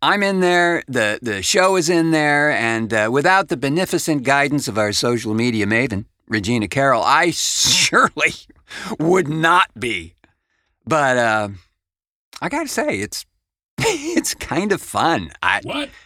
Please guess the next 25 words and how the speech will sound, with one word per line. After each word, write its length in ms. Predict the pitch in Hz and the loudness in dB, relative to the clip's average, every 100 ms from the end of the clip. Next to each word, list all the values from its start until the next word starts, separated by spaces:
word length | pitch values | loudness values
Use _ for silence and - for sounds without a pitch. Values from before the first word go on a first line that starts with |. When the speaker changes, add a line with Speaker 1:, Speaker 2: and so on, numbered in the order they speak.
| _ _ _ | _ _ _
Speaker 2:
Say 260 | - 202 269 | -10 -8 -6
it 60 | 202 | -6
isn't 240 | 240 143 | -6 -4
so. 420 | - 220 277 - - | -4 -4 -4 -6 0
Speaker 1:
No, 280 | 262 330 311 | 4 6 6
I 160 | 240 | 4
know, 300 | 247 254 247 | 2 4 4
I 140 | 185 170 | 4 2
know, 220 | 160 151 | 2 2
I 120 | 127 | 2
know. 140 | 123 - | 0 -2
You 140 | 180 | 0
know, 100 | 175 | 0
'cause 220 | 160 175 | 2 0
more 560 | 156 170 190 226 247 233 | 0 2 4 4 4 2
and 260 | 160 165 156 | 2 0 0
more 680 | 151 160 180 160 123 110 | 0 2 4 4 2 2
as 320 | 104 117 127 120 | 0 0 0 -2
of 160 | 101 | -4
late, 320 | 117 123 110 | 0 2 2
I've 240 | - 120 120 | 2 0 0
become 400 | 143 - 131 127 | -4 -2 -2 0
increasingly 840 | 123 120 - 160 196 175 143 131 | -2 -4 -2 -2 0 0 2 2
aligned 600 | 113 104 110 120 123 123 | 0 0 0 2 2 0
with 220 | 98 104 | -2 -6